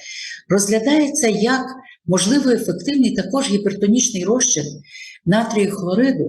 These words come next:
В одних корівництвах він ніби не рекомендований, а в інших розглядається як можливо ефективний метод терапії.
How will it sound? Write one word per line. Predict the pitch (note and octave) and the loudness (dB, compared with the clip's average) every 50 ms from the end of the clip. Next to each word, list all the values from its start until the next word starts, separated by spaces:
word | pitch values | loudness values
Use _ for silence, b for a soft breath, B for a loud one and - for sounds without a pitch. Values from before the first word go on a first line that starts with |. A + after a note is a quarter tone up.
| - - - - B B B B B B | -6 -10 -16 -20 B B B B B B
В | - | 0
одних | F3 F3 A3 D4 D4+ - - | 2 4 4 4 2 0 0
корівництвах | C#4 B3+ B3+ B3 A#3+ B3 A#3 G#3+ - - F3 E3 F3+ | -2 0 2 2 2 2 0 0 0 -2 -2 -2 0
він | F#3 F3 | 0 2
ніби | F#3 A3 A#3+ - A#3+ A3 | 2 2 2 4 2 2
не | G3+ F#3+ | 2 2
рекомендований, | F3+ F3 - E3+ D#3 D#3+ D#3 D3+ C#3+ D3 D3 D#3 F3 F#3 G3 G#3+ - - E3+ | 0 0 0 0 2 2 2 2 2 0 0 0 0 0 0 -2 -2 -2 -4
а | D#3 | -2
в | D3 D3 | -2 0
інших | D3+ D#3 D#3 - C3+ B2+ - - - | -2 0 0 -2 -4 -6 -8 -8 -4
розглядається | D#3 D#3 - D3 D3 D3 D3+ E3+ G#3 A#3+ A3+ - F#3 | -4 -2 -2 0 -2 -2 0 0 0 0 0 0 -2
як | E3 D#3+ E3 | -2 -2 -2
можливо | D3+ D3+ D3 D3 D#3+ D#3+ D3+ D#3 - - | -4 -4 -2 0 0 0 0 -2 -6 -8
ефективний | D3 - - - - E3+ D#3+ D3 D3+ D3+ | -12 -14 -14 -10 -4 -2 2 2 2 2
метод | D3+ D#3 D3+ D3+ D3 D3 - | 2 0 -2 -2 -6 -8 -4
терапії. | - D3 D3+ - - C4 C4+ C4 - | -2 -2 -2 -2 0 0 0 0 -2